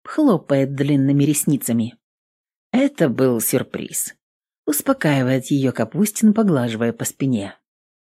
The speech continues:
Порывшись в кармане пальто, он достаёт оттуда телефон и снимает с него блокировку, после чего протягивает его мне со словами: «Запиши свой номер».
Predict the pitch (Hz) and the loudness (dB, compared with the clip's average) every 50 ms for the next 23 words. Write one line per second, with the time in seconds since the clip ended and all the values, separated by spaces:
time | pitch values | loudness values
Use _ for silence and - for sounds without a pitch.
0 | _ - - 139 147 151 151 127 - - 127 - - - - 147 139 147 143 135 | _ -4 -2 0 0 2 0 0 0 -2 -2 -2 -4 -2 -2 -2 0 2 2 2
1 | 139 123 - 127 131 135 - - 269 269 247 208 202 202 - - 196 - 214 247 | 0 0 0 0 0 0 2 4 4 6 6 6 4 2 2 2 2 2 2 0
2 | 240 - 220 175 185 180 - 139 131 131 - 185 240 254 254 - - 269 226 175 | 0 0 2 2 2 2 2 -2 -2 0 2 4 4 4 4 4 4 4 6 6
3 | 151 151 - - - 175 160 147 147 143 147 147 147 - 202 165 151 127 113 - | 4 2 -2 0 2 2 4 4 2 4 4 2 2 2 2 2 2 0 -2 -4
4 | - - 101 98 98 _ _ _ _ _ _ _ _ _ - - 359 - - 330 | -4 -4 -4 -4 -4 _ _ _ _ _ _ _ _ _ -4 -4 -2 0 0 0
5 | 320 - - 220 226 226 226 220 214 208 - 170 156 151 147 139 143 143 139 139 | 0 0 2 2 2 4 4 2 0 2 2 2 2 2 2 2 4 2 2 2
6 | - 143 135 139 131 131 135 127 135 185 202 - 180 - - 165 156 151 139 123 | 0 -2 0 2 2 4 4 4 2 2 2 0 -2 0 0 0 0 0 0 -2
7 | 113 113 113 101 107 - _ _ _ _ _ - 127 131 123 135 160 180 175 254 | -2 -2 -4 -4 -6 -10 _ _ _ _ _ -4 -2 -2 0 0 0 0 0 0
8 | 233 - - 240 185 - - 127 131 131 127 127 147 165 139 113 113 101 - - | -2 0 0 -2 -2 -2 -2 -2 0 0 2 2 2 2 2 0 0 -2 -4 -8